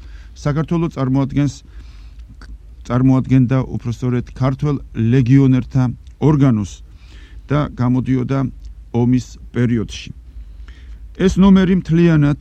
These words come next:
ოცდაცხრა აგვისტოს ნომერი, ბუნებრივია, მთლიანად მიძღვნილია აგვისტოს აჯანყებაზე.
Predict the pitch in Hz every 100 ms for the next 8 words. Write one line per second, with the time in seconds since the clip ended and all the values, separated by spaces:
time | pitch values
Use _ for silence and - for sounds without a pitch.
0 | - - - 120 117 131 - 123 113 -
1 | 113 113 120 - 101 - - - - -
2 | - - 120 127 127 131 117 131 113 117
3 | 113 113 120 120 - - 139 160 156 -
4 | 127 - 123 135 117 123 131 135 - -
5 | - - - - - - - - - -
6 | - - 117 120 131 - 123 117 - -
7 | - 117 113 127 117 92 87